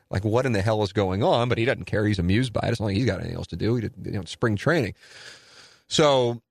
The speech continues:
we do the show. During the show, though, at one point, I look over and Artie has started to,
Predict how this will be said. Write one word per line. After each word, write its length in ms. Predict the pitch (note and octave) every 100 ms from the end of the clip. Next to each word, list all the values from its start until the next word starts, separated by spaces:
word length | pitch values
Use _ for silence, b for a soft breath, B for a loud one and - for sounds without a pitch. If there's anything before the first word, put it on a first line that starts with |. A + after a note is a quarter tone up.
| _ -
we 100 | B2
do 220 | F3+ A3
the 80 | F#3+
show. 640 | - C3+ C3 B2+ B2 A#2+ - _ _ _ _ _ _ -
During 460 | A2+ D#3+ G#3+ A3
the 60 | D3
show, 400 | - - G3+ F3+
though, 340 | A2 F#2 F#2+ -
at 120 | B2+
one 300 | A#2 D#3 E3+
point, 600 | - F3+ A#2 F2+ A2+ - _ _ _ _ _ _ -
I 120 | B2
look 260 | C3 D#3 D3
over 560 | E3 D3 G2 F2+ A2+ A2 _ _ _ _ _ _ -
and 360 | A2 G#2+ G#2+ -
Artie 560 | A2 C#3+ B2 G#2 A2+ A#2 _ _
has 680 | - G#2+ G2+ G2 F#2+ - - _ _ _ _ _ _ _
started 560 | - - B2+ B2+ A#2+ -
to, 520 | A#2 G#2 G2+ G2